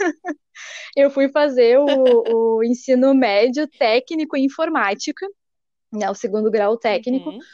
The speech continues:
Speaker 1: porque eu sempre gostei muito dessa área de tecnologia, assim, né? Tanto é que o nome Dolce tem uma composição, né? O T I ali do Dolce, o significado é tecnologia da
Speaker 2: Uhum.
Speaker 1: informação. Então, eu sempre gostei muito dessa parte.
Speaker 2: Mas olha.
Speaker 1: E,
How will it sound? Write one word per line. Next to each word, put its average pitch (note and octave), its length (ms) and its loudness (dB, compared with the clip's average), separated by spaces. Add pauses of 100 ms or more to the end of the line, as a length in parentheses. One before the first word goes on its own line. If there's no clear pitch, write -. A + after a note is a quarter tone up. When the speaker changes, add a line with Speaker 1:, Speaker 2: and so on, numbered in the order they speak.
(140)
Speaker 1:
porque - 180 0
eu C4 60 4
sempre C4 280 -2
gostei C#4 540 0
muito A#3+ 300 -2
dessa B3 280 0
área G#3 200 2
de A#3 140 -8
tecnologia, A#3 840 0
assim, G3 260 -6
né? G3 120 -2
Tanto A#3+ 300 -2
é A#3+ 140 2
que - 100 -4
o E4 60 -2
nome B3+ 300 0
Dolce B3 520 0
tem B3+ 180 2
uma D4+ 160 -4
composição, C#4+ 680 0
né? G#3+ 160 0
O A3+ 240 -2 (140)
T C4 140 4
I C4+ 280 2
ali B3+ 200 0
do B3 120 -2
Dolce, A3 560 0 (340)
o A#3+ 40 -6
significado B3+ 760 -2
é C4+ 60 2
tecnologia B3+ 640 2
da B3 80 2
Speaker 2:
Uhum. - 20 2
Speaker 1:
informação. C4 640 0 (340)
Então, C4 120 4
eu C#4 60 2
sempre E4 240 0
gostei G4+ 340 2
muito F4 340 0
dessa E4+ 280 -4
parte. C4+ 420 -2
Speaker 2:
Mas - 0 -
olha. B3+ 540 -6 (100)
Speaker 1:
E, B3 960 0